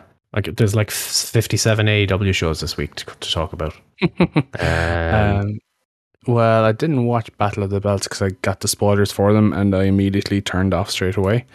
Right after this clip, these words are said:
Speaker 1: Right.
Speaker 2: With
Speaker 1: Guevara
Speaker 2: Sammy G-, G-,
Speaker 1: retained,
Speaker 2: Guevara.
Speaker 1: yeah.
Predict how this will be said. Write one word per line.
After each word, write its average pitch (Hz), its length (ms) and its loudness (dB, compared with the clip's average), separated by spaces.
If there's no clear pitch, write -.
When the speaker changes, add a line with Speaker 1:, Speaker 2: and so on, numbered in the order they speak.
Speaker 1:
Right. - 360 -4
Speaker 2:
With 135 240 6
Speaker 1:
Guevara 135 380 6
Speaker 2:
Sammy 110 220 4
G-, 110 60 -4
G-, 107 60 0
Speaker 1:
retained, 110 540 2
Speaker 2:
Guevara. 101 320 4
Speaker 1:
yeah. 85 320 0